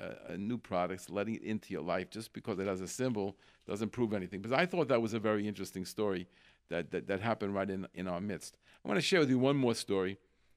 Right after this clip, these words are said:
This is, uh, there's something that I think is very important to hear, uh, although I'm gonna be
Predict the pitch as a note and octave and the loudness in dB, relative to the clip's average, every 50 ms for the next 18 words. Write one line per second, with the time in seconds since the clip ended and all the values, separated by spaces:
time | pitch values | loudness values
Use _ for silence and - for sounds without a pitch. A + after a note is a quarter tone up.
0 | _ _ _ C3+ C#3 - C3+ A#2+ G#2 G#2+ A#2+ G#2+ A2 G#2 G2 F#2+ G2 D#2+ G1+ G1+ | _ _ _ -6 -4 0 0 0 2 4 4 4 6 6 4 4 2 0 -2 -6
1 | - - - _ _ _ _ _ _ _ - - - - - - - _ G#2+ B2+ | -10 -14 -18 _ _ _ _ _ _ _ -20 -20 -20 -18 -20 -20 -14 _ 0 0
2 | C3 - - E3 D#3 C#3+ D3 C3+ B2 A#2 A2 A2 G#2+ - D3 C3 A2 G#2 F#2+ F2+ | 0 2 4 2 4 4 2 2 4 4 4 4 2 0 -2 -2 -2 -2 0 2
3 | A2+ G#2+ A2 A2 G#2+ _ - A2+ G2 D#2 F#2 F2+ - G#2 F#2+ G#2+ A2+ G#2 G2+ A2+ | 2 2 2 2 0 _ -4 -4 -2 -2 -4 -6 -6 -8 -6 -2 0 2 2 2
4 | C#3+ D3 _ _ _ _ _ _ - - F2 G2+ - E2 G#2 G#2+ A2 A2+ B2 A2+ | 0 0 _ _ _ _ _ _ -4 -2 0 0 0 -2 0 0 2 2 2 0
5 | A2 B2 A#2+ A#2 A2+ G#2+ D2+ | 0 0 0 0 0 -2 -4